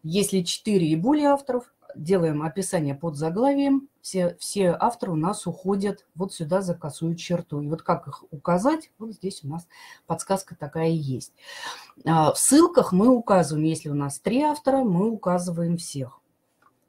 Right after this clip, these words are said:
в заголовок. Вот такое, а, отличие, помним, да, у нас было.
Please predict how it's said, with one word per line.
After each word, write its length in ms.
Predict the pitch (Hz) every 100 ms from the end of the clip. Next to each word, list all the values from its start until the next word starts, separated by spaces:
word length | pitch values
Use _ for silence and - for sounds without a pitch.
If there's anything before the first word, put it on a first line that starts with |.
| _ _ _ _ -
в 40 | 143
заголовок. 640 | 147 160 151 135 135 - _ _ _ _ _ - - - -
Вот 140 | 185
такое, 420 | 196 165 143 135 -
а, 240 | 151 139
отличие, 520 | - 180 175 143 147
помним, 520 | - 214 175 139 131 -
да, 140 | - 185
у 40 |
нас 220 | 175 160 156
было. 260 | 143 123